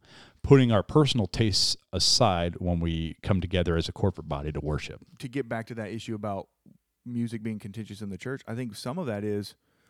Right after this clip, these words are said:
Speaker 2: we, we have to, and my jo-, part of my job as a pastor is to help people understand that, um, when you come, when we come into Sunday morning worship, we gotta put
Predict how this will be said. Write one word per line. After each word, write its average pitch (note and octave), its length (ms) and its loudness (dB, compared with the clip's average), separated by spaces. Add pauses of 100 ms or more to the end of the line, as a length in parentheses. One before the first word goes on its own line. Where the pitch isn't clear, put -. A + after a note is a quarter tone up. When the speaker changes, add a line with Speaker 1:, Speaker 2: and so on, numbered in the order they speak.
(160)
Speaker 2:
we, B2 220 -4 (340)
we D3 300 0
have C3+ 340 -2
to, A2 300 -2
and G2+ 160 -6
my G#2 240 -4
jo-, D3+ 220 -6
part D#3 180 0
of C#3+ 60 0
my A#2+ 100 0
job A#2 240 0
as G2+ 80 -2
a F#2 60 -4
pastor B2 340 -4
is G2+ 100 -2
to G2 100 -4
help A#2+ 240 -6
people G2+ 420 -6 (120)
understand A2 680 -6
that, F#2+ 220 -4 (760)
um, G2+ 440 0
when A#2+ 220 -2
you E3+ 100 -2
come, D#3 340 -4
when C#3+ 140 -4
we D3 80 -4
come E3 240 -4
into D3 220 -2
Sunday C#3 320 -2
morning B2+ 320 2
worship, A2 420 0 (880)
we B2+ 100 -2
gotta F3 240 2
put - 300 0